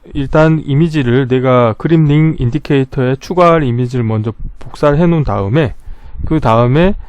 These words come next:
후에 그림 반입이나 아니면 전에 그림 반입을 선택하시게 되면 내가 미리 복사해 놓은 이미지가 그림 링 인디케이터에 추가가 됩니다. 그래서 이제 저 같은 경우는 다섯 가지의 이미지를 미리 추가를 했고요. 자,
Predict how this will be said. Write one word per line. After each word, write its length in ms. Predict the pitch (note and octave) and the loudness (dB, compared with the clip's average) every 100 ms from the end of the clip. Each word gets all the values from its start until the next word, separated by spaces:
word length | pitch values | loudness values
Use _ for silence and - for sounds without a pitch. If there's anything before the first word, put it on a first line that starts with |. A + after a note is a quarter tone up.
| - - - - | -18 -20 -20 -20
후에 420 | - C4 B3+ B3+ | -2 4 6 4
그림 360 | - E3+ F#3 E3 | 4 4 6 4
반입이나 760 | B2 B2+ B2+ A2+ C3+ G2+ F#2 - | 2 2 0 0 0 0 -6 -4
아니면 280 | A#2 C3+ C3+ | 0 0 0
전에 280 | B2+ D3 | 2 2
그림 280 | E3+ D3+ D#3 | 2 2 2
반입을 360 | C3+ B2+ C3 C3+ | 2 2 2 0
선택하시게 520 | D3+ D#3+ D3 C3 B2+ | -2 0 -2 -2 -4
되면 460 | A2 G2+ G#2+ A2 F#2+ - - - | -2 -2 -2 -4 -6 -10 -20 -12
내가 360 | - C#3+ D#3 E3+ | 0 2 4 2
미리 280 | C3 A#2+ D3+ | 0 -2 -2
복사해 480 | A#2 - D#3 D3 C3+ | -2 -2 2 2 2
놓은 160 | D3+ | 2
이미지가 580 | A2+ B2 B2 G#2+ B2+ G3+ - - - | 0 -2 -4 -2 0 -2 -6 -18 -4
그림 280 | D3+ D3+ D3+ | 0 4 4
링 180 | D#3+ D3+ | 4 2
인디케이터에 640 | A#2 C3 C3+ C3 B2+ D#3 - | -2 -2 -2 -4 -2 -6 -6
추가가 320 | - G#3 G3+ | -2 2 2
됩니다. 540 | E3 G#2+ F#2 A#2 G2+ F2 - | 0 -4 -2 -2 -2 -6 -4
그래서 240 | C3+ C#3 | -2 0
이제 120 | B2+ | -2
저 120 | A#2+ A#2+ | -2 -2
같은 280 | C#3 D3+ | -2 0
경우는 280 | B2+ A#2+ A#2+ A#2+ | 0 0 -2 -2
다섯 380 | A2 E3 - | -4 -4 -6
가지의 640 | - C#3 C3+ B2+ C#3 F3+ C3 | 0 0 0 0 0 2 2
이미지를 580 | B2 D3 C3+ A#2 D#3+ F#3+ - - - | 0 -2 -2 0 0 -2 -14 -20 -12
미리 240 | A#2 A#2+ C3 | -4 -2 -2
추가를 400 | - G3 F3 E3 | -2 2 2 2
했고요. 440 | F3+ A2+ G2+ E2+ - - _ | -4 -4 -4 -4 -12 -20 _
자, 180 | A#2 | -6